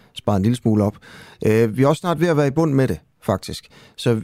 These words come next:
enten så skærer vi lidt ned, eller så, øh, så skal vi have nogle flere medlemmer. Så jeg vil bare lige opfordre dig til at overveje, om du måske har nioghalvtreds kroner i, øh, i overskud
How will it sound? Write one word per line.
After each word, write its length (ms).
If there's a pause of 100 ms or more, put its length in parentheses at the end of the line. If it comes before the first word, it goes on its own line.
enten 320
så 120
skærer 300
vi 100
lidt 180
ned, 300
eller 180
så, 500
øh, 380 (100)
så 100
skal 80
vi 40
have 60
nogle 120
flere 140
medlemmer. 400 (520)
Så 160
jeg 140
vil 80
bare 140
lige 300 (1040)
opfordre 380
dig 80
til 120
at 140
overveje, 600
om 180
du 100
måske 480 (280)
har 380 (220)
nioghalvtreds 360
kroner 320 (180)
i, 280 (720)
øh, 340
i 100
overskud 520